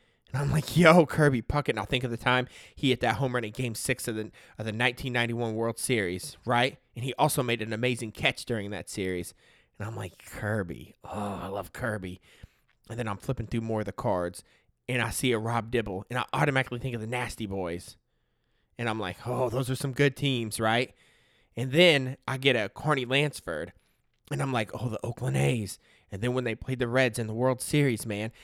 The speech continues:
and then, like, I just can't stop. And then I get through the second pack, and then I get to the third pack, and the fourth pack, and the fifth pack. And my tolerance is increasing right now, right? If I sit down and open up a pack of baseball cards, one,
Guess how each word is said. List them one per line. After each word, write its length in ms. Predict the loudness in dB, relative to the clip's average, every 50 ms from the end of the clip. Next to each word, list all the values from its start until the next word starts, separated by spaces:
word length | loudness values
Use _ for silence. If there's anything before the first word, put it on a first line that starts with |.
| -20 -20 _ _
and 140 | 0 0 0
then, 100 | 0 0
like, 200 | -2 -4 -4 -4
I 80 | -4 -4
just 180 | -4 -6 -6
can't 240 | -6 -6 -6 -6 0
stop. 260 | 4 4 6 6 4
And 80 | 2 -2
then 80 | -2
I 80 | -2 -2
get 180 | -2 -4 -6 -6
through 100 | -6 -6
the 80 | -2
second 300 | 2 2 2 2 2 -4
pack, 200 | -8 -8 -8 -8
and 80 | -8 -8
then 100 | -6 -4
I 80 | -4
get 120 | -6 -6 -6
to 80 | -6
the 80 | -2 4
third 240 | 6 6 6 6 4
pack, 180 | -2 -6 -6
and 100 | -6 -10
the 40 | -8
fourth 260 | -2 0 0 0 0
pack, 200 | -2 -6 -8 -8
and 100 | -10 -12
the 40 | -6
fifth 280 | -2 0 0 0 -2 -4
pack. 240 | -6 -6 -6 -8 -12 -18 -20 -20 -18 -10 -6
And 120 | -6 -2
my 140 | 2 4 4
tolerance 540 | 4 2 2 2 2 2 2 0 -4 -6 -10
is 100 | -10 -10
increasing 500 | -12 -12 -8 -4 -4 -4 -4 -4 -6 -6
right 220 | -6 -6 -6 -8
now, 240 | -8 -10 -12 -12 -10 -6
right? 200 | -2 0 0 0 -2 -6 -16 -10
If 200 | -6 -6 -2 2
I 120 | 4 4 4
sit 200 | 4 0 -2 -2
down 200 | 0 0 0 0
and 40 | 0
open 220 | -2 -2 -2 -2 -4
up 60 | -4
a 40 | -4
pack 200 | -6 -6 -6 -6
of 40 | -4
baseball 400 | -4 -4 -4 -2 0 0 0 2
cards, 300 | 4 4 4 4 4 0 -6 -20 -20 -20 -20 _
one, 560 | -14 -12 -4 0 4 6 6 6 4 2 0